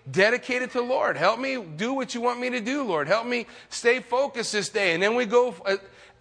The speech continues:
if you, what did Paul say? "Pray without ceasing." It's an attitude of prayer in our day. It's an attitude of submission,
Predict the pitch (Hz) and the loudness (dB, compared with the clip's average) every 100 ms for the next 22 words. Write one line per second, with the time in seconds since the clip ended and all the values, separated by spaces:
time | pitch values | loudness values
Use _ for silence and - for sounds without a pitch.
0 | - _ - 208 294 277 190 294 330 - | -20 _ -2 2 0 0 -2 -2 0 2
1 | 277 302 - 214 135 117 - 220 277 285 | 2 4 2 0 0 -4 2 4 4 4
2 | 262 269 254 262 285 269 208 107 - _ | 2 2 0 -2 -2 -2 -4 -6 -18 _
3 | _ _ _ - _ - 214 233 233 254 | _ _ _ -20 _ -2 2 2 2 2
4 | 302 320 302 - 269 247 202 - 226 262 | 4 4 2 0 2 2 0 0 2 4
5 | 277 240 185 196 202 185 240 233 175 185 | 4 4 2 4 4 6 4 4 0 0
6 | 202 269 294 285 269 240 202 226 220 262 | 2 4 2 0 -4 -4 -2 0 2 0
7 | 277 247 160 | 0 -2 -2